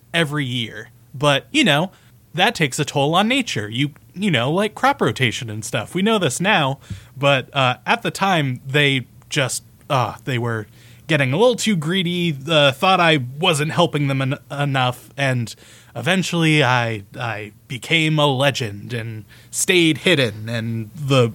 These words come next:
wheat." So essentially, when all the wheat was cut down,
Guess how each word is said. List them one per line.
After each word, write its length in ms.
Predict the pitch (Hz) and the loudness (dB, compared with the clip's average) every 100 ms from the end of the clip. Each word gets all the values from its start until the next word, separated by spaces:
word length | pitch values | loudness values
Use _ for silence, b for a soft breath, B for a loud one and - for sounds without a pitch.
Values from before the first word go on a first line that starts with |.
| - | -6
wheat." 560 | 127 143 143 - - - B B B - | -6 -2 -2 -2 -4 -4 B B B -10
So 480 | - 165 127 127 - _ _ _ - | 0 4 4 2 -6 _ _ _ -2
essentially, 680 | 165 285 285 - 165 151 147 | 2 2 2 0 0 2 2
when 240 | 131 127 | 2 0
all 300 | 160 220 247 | 2 4 4
the 120 | 226 | 4
wheat 280 | 214 247 180 | 2 0 0
was 180 | 147 135 | 0 0
cut 260 | 160 131 131 | -2 -2 0
down, 400 | 147 151 160 | 0 2 0